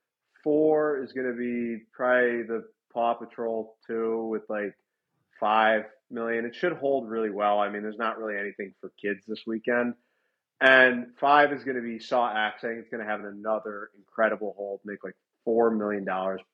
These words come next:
plus this weekend. Gonna be down, like, twenty-five, thirty percent. It's gonna get to, like, fifty-five, sixty maybe, if it can really hold well next weekend and the weekend after that. Like,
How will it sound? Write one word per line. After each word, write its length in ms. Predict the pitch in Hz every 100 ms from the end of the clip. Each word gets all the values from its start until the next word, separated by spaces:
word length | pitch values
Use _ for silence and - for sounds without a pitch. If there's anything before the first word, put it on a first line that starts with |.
| -
plus 340 | 104 98 - -
this 180 | 101 -
weekend. 440 | 104 - 104 101 - _ _ _
Gonna 140 | 127
be 80 | 113
down, 240 | 110 107
like, 160 | 98 92 _ -
twenty-five, 640 | - 113 107 - 101 101 -
thirty 240 | 104 101
percent. 520 | 95 98 - 101 95 95 _ _ _ _ -
It's 160 | 127
gonna 180 | 175 220
get 240 | 180 202 -
to, 80 | 202
like, 340 | 131 98 - _ -
fifty-five, 880 | 127 127 131 - 104 113 131 139 143 - _
sixty 640 | - - 98 196 - 143
maybe, 600 | 143 147 147 147 156 165 156
if 140 | 107 110
it 80 |
can 160 | - 95
really 380 | 98 107 117 120
hold 260 | 117 117 110
well 220 | 110 113
next 320 | 104 107 -
weekend 340 | 113 113 117
and 80 | 113
the 60 | 95
weekend 300 | 98 104 104
after 280 | 101 - -
that. 380 | 92 113 131 -
Like, 280 | 98 85